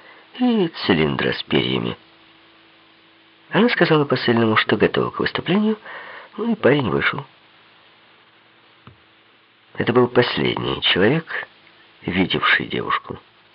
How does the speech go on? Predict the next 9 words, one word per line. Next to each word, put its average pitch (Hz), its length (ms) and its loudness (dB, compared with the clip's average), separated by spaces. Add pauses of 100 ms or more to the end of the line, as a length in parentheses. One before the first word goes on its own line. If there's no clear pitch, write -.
(1500)
Когда 101 340 4
в 90 60 4
назначенное 92 580 4
время 82 300 4
артистка 80 560 0
не 76 160 -2
появилась 80 500 0
на 78 140 2
эстраде, - 500 -2